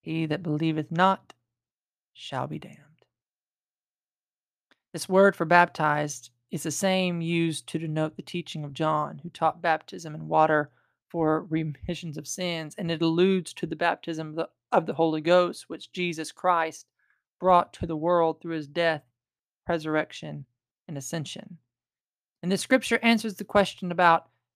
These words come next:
"Doesn't scripture say those who believe on him shall not perish?" Belief according to Christ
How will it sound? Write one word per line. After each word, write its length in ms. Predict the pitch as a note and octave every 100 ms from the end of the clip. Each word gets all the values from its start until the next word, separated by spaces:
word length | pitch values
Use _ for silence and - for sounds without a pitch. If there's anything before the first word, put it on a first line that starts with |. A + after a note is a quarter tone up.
| -
"Doesn't 240 | A3 A#3+
scripture 440 | A3+ A3+ G#3+ - F#3+
say 360 | - G3+ G3
those 460 | G3 F3 F3+ F#3 -
who 80 | F#3
believe 360 | E3+ E3 F3+ E3+
on 140 | F3
him 380 | D3+ E3 E3 F#3
shall 240 | - F3
not 200 | D#3+ -
perish?" 560 | - D#3 F3 - - _ _ _ _ _ _ _ _ _ _ _ _ _ _ _ _ _ _ _ _ _ _ _ _ _ _ _ _ -
Belief 560 | F3+ A#3 A#3+ E4 F4 -
according 440 | - - B3+ A#3 G#3+
to 140 | F3+
Christ 840 | - - D3+ - C3+ - - -